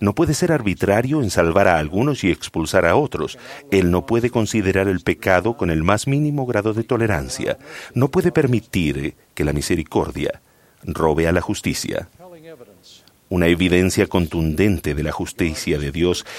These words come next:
es que Él ha establecido el principio de la misericordia para acompañarla. Debido a que Él es justo, ha concebido los medios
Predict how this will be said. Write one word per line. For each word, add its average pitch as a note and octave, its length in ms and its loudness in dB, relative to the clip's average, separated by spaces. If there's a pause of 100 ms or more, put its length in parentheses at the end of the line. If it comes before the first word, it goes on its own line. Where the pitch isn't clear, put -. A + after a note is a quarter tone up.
(120)
es G#2 200 0
que G2 360 2
Él B2+ 100 4
ha A#2 80 4
establecido A2+ 640 0
el G2+ 100 0
principio A#2 520 -2
de G#2+ 100 2
la F#2+ 80 4
misericordia F#2+ 680 -2
para F#2+ 200 0
acompañarla. G#2+ 800 0 (600)
Debido F2+ 360 4
a E2 60 2
que F2+ 260 2
Él C#3+ 120 2
es D2+ 160 -2
justo, D2 420 -8 (320)
ha F#2 100 0
concebido B2 600 2
los C3+ 180 -2
medios B2 400 0